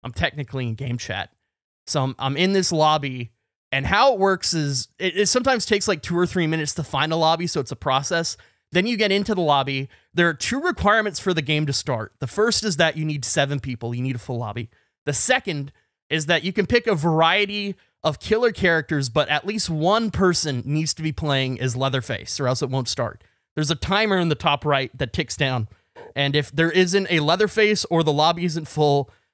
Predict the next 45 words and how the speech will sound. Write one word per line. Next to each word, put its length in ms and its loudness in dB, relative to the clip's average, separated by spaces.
it 60 -2
will 160 -2
kick 340 0
you 140 0
back 320 2
to 80 -8
the 100 0
main 260 2
menu 360 -2
once 240 0
it 80 -10
hits 200 -8
zero. 220 -6
So 120 0
we're 100 4
all 120 4
in 80 0
this 140 0
lobby, 480 0
and 220 0
I, 180 0
I 80 0
get 160 -2
spooked 440 -2
by 160 4
this 200 -2
guy 600 0
saying, 300 0
"Hey, 260 4
somebody 400 2
switch 400 0
to 80 2
Cook 540 -4
on 140 0
the 80 -4
killer 300 0
side." 280 -2
That's 160 -4
one 120 -2
of 60 0
the 60 -6
killers 360 -2
you 60 -4
could 140 -8
play. 260 -10